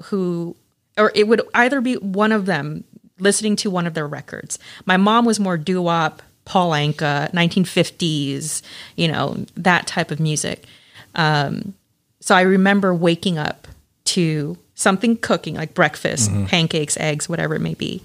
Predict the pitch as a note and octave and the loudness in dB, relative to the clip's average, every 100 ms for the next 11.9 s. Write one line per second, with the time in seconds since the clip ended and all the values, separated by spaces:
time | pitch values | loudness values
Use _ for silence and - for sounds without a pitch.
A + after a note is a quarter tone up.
0 | - - - - - E3+ D#3+ D3+ D3+ D3 | -16 -20 -20 -20 -4 2 4 6 4 2
1 | D3 - - _ _ _ - D#3+ E2 - | 0 -8 -12 _ _ _ -6 -4 -4 -4
2 | - - F3+ F3 F#3 F#3 - A3 B3 D#4 | -8 -6 0 0 0 -4 2 4 4 2
3 | - - - _ _ _ F#3+ F3+ F3+ - | -6 -10 -20 _ _ _ -2 0 0 -2
4 | F3 F#3+ F#3+ - G#3 G#3+ A#3+ G3+ F3 F3 | 0 0 0 0 2 4 4 4 2 -2
5 | - _ _ _ _ _ - F3+ E3+ E3+ | -8 _ _ _ _ _ -6 -2 0 0
6 | F3+ - A3+ A#3+ F#3 E3+ F#3+ _ _ _ | -2 -4 -4 -4 -6 -8 -12 _ _ _
7 | _ _ _ _ - F3 F3 - F#3+ F3 | _ _ _ _ 0 2 2 2 0 0
8 | F3+ F3 F3 F3+ F3+ E3+ E3 - E3+ E3 | 0 0 2 0 0 -2 -2 -4 -4 -4
9 | - - G3+ F3 - - - E3+ - F#3 | -2 0 0 0 -4 -10 -6 -4 0 2
10 | F#3 F#3+ F3 F3 F3 D3+ - G3 G3 F3+ | 4 2 0 -2 -4 -4 0 0 2 0
11 | F3+ D#3+ D3 - - - - G#2 F#2+ | 0 -2 -4 -4 -4 -6 -8 -8 -8